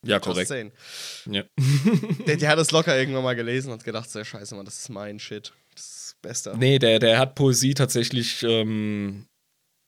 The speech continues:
Speaker 1: nicht verstanden. Äh, auch während seiner Erziehung in der Sklavengesellschaft wurde er immer wieder mit Poesie konfrontiert und so und auch später und da hat er einfach gesagt, so, das ist, das, für ihn ist es quasi,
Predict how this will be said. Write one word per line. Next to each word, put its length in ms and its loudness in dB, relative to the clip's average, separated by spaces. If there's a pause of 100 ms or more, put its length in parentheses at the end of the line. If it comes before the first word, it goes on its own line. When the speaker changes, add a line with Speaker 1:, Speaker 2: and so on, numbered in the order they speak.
(140)
Speaker 1:
nicht 240 -2
verstanden. 600 -2 (420)
Äh, 400 2 (1040)
auch 240 2
während 300 2
seiner 240 2
Erziehung 680 0
in 560 -4
der 140 0
Sklavengesellschaft 760 -2
wurde 140 -2
er 40 0
immer 180 -4
wieder 140 0
mit 120 -8
Poesie 340 -4
konfrontiert 640 -4
und 120 -8
so 280 -4
und 320 -10 (400)
auch 100 -4
später 540 2
und 480 -6
da 80 -4
hat 80 -2
er 60 0
einfach 200 -6
gesagt, 240 -10
so, 120 -8
das 200 -6
ist, 460 2 (240)
das, 300 -8
für 140 -4
ihn 320 0
ist 200 -2
es 180 -2
quasi, 720 0